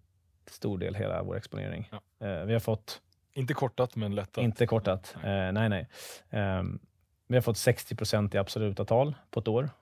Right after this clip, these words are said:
Speaker 1: Vi har fått, eh, vad blir det, trettio, över trettio procent i relativa tal. Det är bra avkastning.
Speaker 2: Ja.
Speaker 1: Speciellt när man har som avkastningsmål, eh, för lågrisk hedgefonden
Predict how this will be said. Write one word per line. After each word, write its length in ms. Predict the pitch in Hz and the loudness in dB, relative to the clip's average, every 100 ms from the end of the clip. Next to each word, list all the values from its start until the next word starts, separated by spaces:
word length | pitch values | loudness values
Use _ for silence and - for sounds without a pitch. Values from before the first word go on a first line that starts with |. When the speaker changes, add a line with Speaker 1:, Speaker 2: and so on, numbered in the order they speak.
| _ _ _ | _ _ _
Speaker 1:
Vi 80 | 135 | -6
har 60 | |
fått, 320 | 110 107 - 110 | -4 -6 -4 -2
eh, 80 | |
vad 260 | 104 101 101 | 0 0 0
blir 120 | 107 | 0
det, 100 | 101 | 0
trettio, 720 | 95 104 - - 104 95 92 95 - _ | 0 -4 -2 0 2 2 -2 -6 -12 _
över 220 | - 104 | -2 -2
trettio 320 | 98 101 - 117 | -2 -4 -4 -6
procent 380 | 107 101 95 | -4 -2 -2
i 60 | 101 | 0
relativa 440 | 104 120 120 120 117 | 2 2 2 0 2
tal. 280 | 117 135 123 _ _ - _ _ - | 2 0 -4 _ _ -20 _ _ -18
Det 260 | 151 110 135 | -12 2 8
är 140 | 147 | 8
bra 300 | 117 123 110 | 10 8 8
avkastning. 500 | 104 131 - 82 - | 6 2 0 -4 -6
Speaker 2:
Ja. 120 | - - _ _ | -8 -8 _ _
Speaker 1:
Speciellt 420 | - - 113 131 123 | -10 0 4 4 4
när 80 | |
man 100 | 120 | 2
har 100 | 110 | 4
som 460 | 104 104 101 95 90 | 2 0 0 -2 -4
avkastningsmål, 920 | - 110 - 107 104 98 123 117 101 | -2 -2 0 -2 -2 2 4 4 2
eh, 160 | 98 92 - - - _ _ | 0 -2 -6 -20 -20 _ _
för 160 | - | -2
lågrisk 360 | 107 104 98 - | 2 2 0 -4
hedgefonden 720 | 95 - 120 113 98 95 92 | -6 -2 2 2 2 0 -2